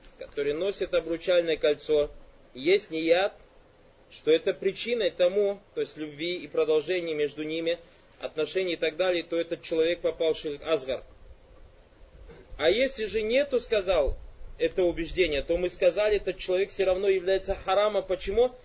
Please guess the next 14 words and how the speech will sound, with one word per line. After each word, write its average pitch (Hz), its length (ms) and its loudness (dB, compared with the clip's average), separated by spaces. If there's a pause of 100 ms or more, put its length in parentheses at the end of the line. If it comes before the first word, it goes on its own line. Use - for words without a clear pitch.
(120)
Потому 147 260 -6
что - 80 -10
шейх 170 120 -4
говорит, 170 320 -2
«Хаза 160 280 -2
ташаббу 147 520 -2
бин 143 180 -8
насара», 143 400 2
потому 160 380 -4
что - 160 -2
это 170 340 2
из 151 140 -8
религии 160 400 -4
христиан. 143 520 -2